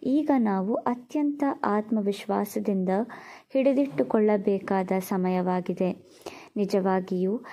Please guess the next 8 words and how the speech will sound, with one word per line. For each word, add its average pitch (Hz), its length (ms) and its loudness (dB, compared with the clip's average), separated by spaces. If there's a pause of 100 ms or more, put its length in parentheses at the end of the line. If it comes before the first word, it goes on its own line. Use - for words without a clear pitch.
(180)
ನಾವು 226 500 2
ಅದನ್ನು 196 440 0
ಸಂಪೂರ್ಣವಾಗಿ 202 1000 0
ನಮ್ಮ 226 320 2
ಅನುಭವವಾಗಿ 202 880 0
ನೋಡುತ್ತೇವೆ. 185 1000 0 (420)
ಅದೇನೆಂದರೆ, 180 1160 0
ಯಾರೆಲ್ಲ 247 500 4